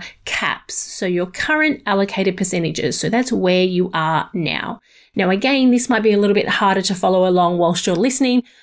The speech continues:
but in the notes below, you will see the step-by-step guide as to how to do this. Now, as I said, the reason why this is so important is because firstly, we are able to work out your caps,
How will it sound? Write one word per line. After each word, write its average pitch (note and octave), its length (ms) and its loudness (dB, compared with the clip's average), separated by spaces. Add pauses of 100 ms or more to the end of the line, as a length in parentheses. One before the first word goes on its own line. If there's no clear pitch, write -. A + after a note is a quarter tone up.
(120)
but - 160 -2
in G#3+ 160 4
the G3+ 80 4
notes F#3 340 2
below, F#3 280 2
you F3 280 2
will F#3+ 300 4
see E3 600 0
the E3 480 2
step-by-step - 760 -2
guide D#3 380 2
as D#3+ 240 -2
to F3 100 -2
how E3+ 440 0
to G3+ 140 0
do E3+ 240 2
this. - 400 -2 (420)
Now, A3 240 0
as B3 180 -2
I C#4 120 2
said, A3+ 320 0
the A3 120 4
reason B3 480 2
why A#3+ 200 4
this A3 240 -2
is A3 180 0
so G3 340 2
important F3+ 680 0 (260)
is G#3 200 0
because G3+ 380 0
firstly, C4 420 2
we A#3 300 0 (360)
are F#3+ 220 0
able G3+ 240 2
to A#3 120 2
work F#3 280 0
out E3+ 280 -2 (120)
your F#3 180 -2
caps, - 540 -8